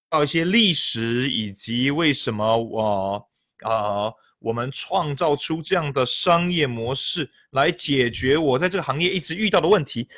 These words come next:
所以他会回答这个公司还有我们的商业模式为什么被创造出来，那个解决方法，以及我们在寻找的解决方案，然后以及在看传直销以及组织行销、直销当中不断看到的毛病是些什么，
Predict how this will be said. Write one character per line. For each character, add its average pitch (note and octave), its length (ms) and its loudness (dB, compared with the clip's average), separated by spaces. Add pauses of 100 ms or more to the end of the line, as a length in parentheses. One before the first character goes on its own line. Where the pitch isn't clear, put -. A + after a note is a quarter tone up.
(220)
所 - 100 -14
以 F#3+ 60 -14
他 A3+ 100 2
会 A#3 100 4
回 E3+ 320 0
答 F3 200 2
这 E3+ 140 -4
个 F3 120 0
公 G3+ 280 -2
司 G3 200 0
还 F3 80 2
有 F3+ 60 4
我 E3 60 2
们 C3 80 -4
的 C#3+ 40 -2
商 F3+ 200 0
业 F#3+ 40 0
模 C#3+ 160 0
式 F#3 180 -2
为 F3+ 140 4
什 C3 140 -6
么 B2+ 80 -4
被 F3 120 -2
创 E3+ 240 -4
造 D#3+ 100 2
出 F3 280 0
来， B2+ 360 2 (240)
那 F3 140 -6
个 F3 80 0
解 C3+ 240 -4
决 D3 180 0
方 F#3 300 -4
法， B2+ 240 0
以 B2+ 100 -4
及 - 140 -4
我 D3 80 2
们 C#3+ 120 -6
在 F#3 100 0
寻 D#3+ 460 -4
找 C3 260 2
的 C3 100 -2
解 B2+ 220 -4
决 C3 200 0
方 F3+ 280 0
案， F#3+ 280 0 (680)
然 E3+ 200 2
后 G#3 220 2
以 D#3 100 -2
及 D3+ 220 -6
在 G3+ 160 4
看 G3+ 260 2
传 E3+ 280 0
直 F3+ 160 -8
销 G3+ 200 0
以 E3 60 0
及 C#3+ 140 -6
组 C3+ 200 -2
织 E3+ 220 -4
行 D#3+ 300 -4
销、 F3+ 220 0
直 C#3+ 280 -6
销 F#3+ 260 -2
当 F#3 200 -2
中 F#3+ 160 0
不 D#3+ 160 -6
断 F#3+ 180 0
看 - 260 -4
到 F3+ 120 2
的 C#3+ 80 -4
毛 A#2 280 -2
病 F3 220 -4
是 C#3+ 140 -6
些 D3 120 0
什 C3 200 -4
么， G#2+ 200 -4